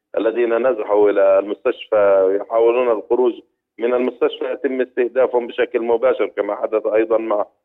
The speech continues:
مستشفى الأندونيسي، مستشفى الهلال القدس، وكل مستشفيات، آه، آه، قطاع غزة بشكل كامل مستهدفة، بالتحديد في شمال القطاع ووسط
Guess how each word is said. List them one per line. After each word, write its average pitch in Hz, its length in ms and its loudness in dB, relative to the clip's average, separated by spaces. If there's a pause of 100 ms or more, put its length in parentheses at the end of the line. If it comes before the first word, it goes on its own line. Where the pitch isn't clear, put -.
(200)
مستشفى 107 680 0
الأندونيسي، 107 760 0
مستشفى 101 480 -2
الهلال 117 420 2
القدس، 135 420 -2
وكل 190 320 0
مستشفيات، 107 800 -2
آه، 101 240 2 (400)
آه، 104 160 2
قطاع 101 540 2
غزة 101 340 0
بشكل 101 640 -2
كامل 110 440 -2
مستهدفة، 104 600 -4
بالتحديد 104 680 -6
في 104 140 -8
شمال 101 500 -2 (400)
القطاع 98 520 0
ووسط 98 920 2